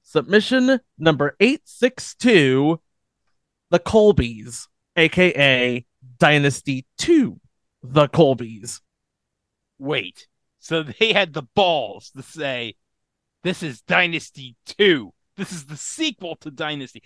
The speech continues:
Speaker 2: It's not just a spin-off. It's a straight-up sequel.
Speaker 1: The cheek,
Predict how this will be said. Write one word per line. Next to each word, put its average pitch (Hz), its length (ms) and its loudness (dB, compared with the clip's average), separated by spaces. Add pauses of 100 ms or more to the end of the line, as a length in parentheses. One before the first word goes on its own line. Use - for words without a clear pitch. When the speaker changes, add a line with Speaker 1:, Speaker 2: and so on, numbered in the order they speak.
(120)
Speaker 2:
It's - 160 -14
not 131 220 -8
just - 240 -14
a 131 60 -16
spin-off. 117 460 -14 (220)
It's 165 160 -6
a 170 60 -10
straight-up 131 540 -14
sequel. 82 600 -20 (680)
Speaker 1:
The 131 320 -8
cheek, - 640 -6